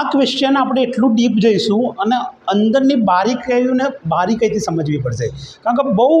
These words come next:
સરસ question છે અને બિલકુલ સમજ ના પડે એવો question. જો આજે તમે મારા તરફ attendance ના કર્યું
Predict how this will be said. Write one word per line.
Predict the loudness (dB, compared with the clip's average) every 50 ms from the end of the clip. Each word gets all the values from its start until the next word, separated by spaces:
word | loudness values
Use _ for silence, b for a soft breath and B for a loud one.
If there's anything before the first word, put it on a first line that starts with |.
| 2 0
સરસ | -2 -2 0 0 2 2 0 0 -2
question | -2 -2 -2 -2 -2 -2 -2 -2 -2
છે | -2 -4 -4 -6 B B B B B -2
અને | 0 2 2 4
બિલકુલ | 4 2 2 2 0 2 2 2 2 0
સમજ | 0 0 0 2 0 2 2 2 2
ના | 2 2 2 2 4
પડે | 4 4 4 4
એવો | 2 2 2
question. | 2 0 0 -2 -4 -4 -6 -8 -12 B B B B B B 0 2
જો | 2 4
આજે | 2 2 0 0 -2 0 0
તમે | 0 2 2 2 2
મારા | 2 2 2 2 2 2 2
તરફ | 0 2 0 0 -2 -2
attendance | -2 0 0 2 2 2 2 2 2 4
ના | 4 4 2 2
કર્યું | 2 2 0 0 -2